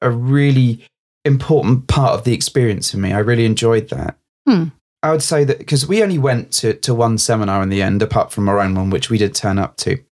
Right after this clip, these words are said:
Speaker 2: Yeah, you made me go to that.
Speaker 1: Well, you know, I really wanted to, to see it.
Speaker 2: <laughs>
Speaker 1: And I re-,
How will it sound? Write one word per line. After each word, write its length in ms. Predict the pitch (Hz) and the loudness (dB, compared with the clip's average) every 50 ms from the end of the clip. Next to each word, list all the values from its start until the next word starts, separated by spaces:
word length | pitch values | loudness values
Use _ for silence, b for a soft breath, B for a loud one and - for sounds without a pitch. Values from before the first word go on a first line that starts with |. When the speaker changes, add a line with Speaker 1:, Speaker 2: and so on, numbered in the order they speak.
| _ _ _ _ _ _ | _ _ _ _ _ _
Speaker 2:
Yeah, 200 | - 220 214 214 | 0 2 2 2
you 160 | 196 196 208 208 | 2 2 2 4
made 180 | 220 214 190 | 2 2 0
me 80 | 190 185 | 0 -2
go 140 | 196 208 196 | -2 -2 -2
to 160 | - - - | -4 -6 -8
that. 200 | 165 165 180 185 - | -10 -10 -8 -6 -4
Speaker 1:
Well, 240 | - - 220 214 - | -2 0 0 0 0
you 100 | 208 208 | 0 0
know, 80 | 180 156 | 0 0
I 140 | - - 151 | 0 0 0
really 260 | 160 175 190 190 190 | 0 0 0 0 0
wanted 400 | 170 160 147 147 131 139 123 - | 0 0 0 0 0 0 -2 -2
to, 220 | - - 117 104 - | 0 0 0 0 0
to 160 | - - - 110 | -2 -4 -4 -4
see 320 | - - 139 139 131 131 | -2 0 2 4 4 4
it. 80 | 123 - 208 156 - | 4 2 0 0 0
Speaker 2:
<laughs> 180 | 233 180 - - | -2 -2 0 0
Speaker 1:
And 100 | 143 151 | 0 2
I 40 | 156 | 2
re-, 280 | 156 185 196 190 - | 2 2 0 -2 -4